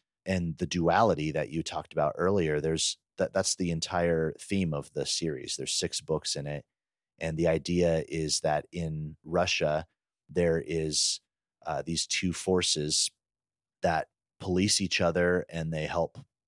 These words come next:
society continue on. Uh, the main character is a part of the Night Watch, and the idea is that the night watch look over the night and they patrol during the night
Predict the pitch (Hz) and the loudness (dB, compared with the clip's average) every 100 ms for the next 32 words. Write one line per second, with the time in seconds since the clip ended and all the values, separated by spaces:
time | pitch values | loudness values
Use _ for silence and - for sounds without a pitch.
0 | _ - 85 - 76 78 82 - 80 - | _ -2 0 0 2 0 -2 -2 -8 -4
1 | 80 80 101 101 78 - - - _ _ | -2 0 2 0 -2 -12 -20 -20 _ _
2 | _ 80 76 80 98 107 101 104 90 - | _ -2 0 2 4 4 2 2 2 2
3 | 92 87 82 - 87 82 76 - - - | 2 2 2 -2 -2 -2 0 -2 -4 -2
4 | 80 78 73 - 73 71 85 104 76 76 | 0 0 -2 -4 -4 0 -2 -2 0 0
5 | 82 - - - - _ _ _ 87 90 | 0 -2 -4 -6 -14 _ _ _ -2 2
6 | 82 80 90 87 78 82 - 76 73 - | 2 2 2 2 2 0 0 0 -2 -4
7 | 80 82 - 78 78 - - - _ _ | -4 -4 -2 0 0 0 -2 -4 _ _
8 | _ 85 90 - 85 73 73 73 87 85 | _ -2 -2 0 -2 -2 -6 -4 0 0
9 | - - 78 73 - - 85 76 76 76 | -2 -10 -10 -10 -8 -4 0 -2 -2 -6
10 | 71 73 80 82 - | -8 -6 -4 -4 -4